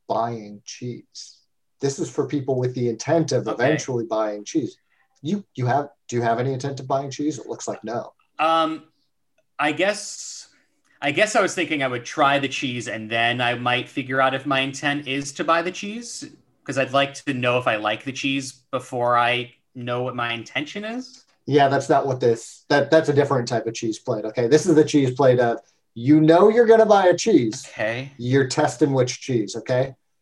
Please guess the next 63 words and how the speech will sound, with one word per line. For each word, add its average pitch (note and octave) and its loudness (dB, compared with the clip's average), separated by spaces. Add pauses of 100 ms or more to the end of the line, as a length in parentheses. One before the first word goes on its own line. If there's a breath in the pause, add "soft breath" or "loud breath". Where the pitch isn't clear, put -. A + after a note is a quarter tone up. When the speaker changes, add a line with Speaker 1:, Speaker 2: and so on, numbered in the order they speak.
(920)
Speaker 2:
Okay. C#3+ 0
Speaker 1:
And F3+ 6
I'm, G3 4
I'm, G#3+ 6
I'm A3 4
looking A#3 8
at G3+ 8
your D#3+ 6
Speaker 2:
I F#3+ 2
Speaker 1:
shopping C3+ 4
cart C#3 2
here. C3+ 4
There's, E3 4
you E3 2
got D#3+ 6
no C#3 2
crackers. D3+ 0 (120)
You C#3 0
got C#3 4
no, B2 0
uh, A#2 -2
little D3+ 4
bits C3 0
of B2 -4
salami. D3 4
You E3+ 6
Speaker 2:
I G3 8
Speaker 1:
got F3 2
nothing F#3+ 2
to F3+ 0
eat F3+ -2
with F3 6
this C#3 0
cheese C#3+ -2
here. A#2 -2 (300)
You're G#3 4
not F#3 8
Speaker 2:
Yeah. E3+ 4
Speaker 1:
intending C3 2
to A#2 -4
buy G#2+ 0
cheese. - -6
Speaker 2:
I, C4 4
I'm A3+ 2
sorry. F3 4
I F3 0
just, G#3 -6
you F#3+ 0
know, E3 6
I D#3+ 6
kinda, F#3 -2
you D#3+ 6
walk F#3 4
by, D#3 4
you D3 2
walk F3 2
by D3 2
a C3+ 0
free C3 -6
sample C3 -4
place A#2+ -8
at A2 -6
a G#2 -8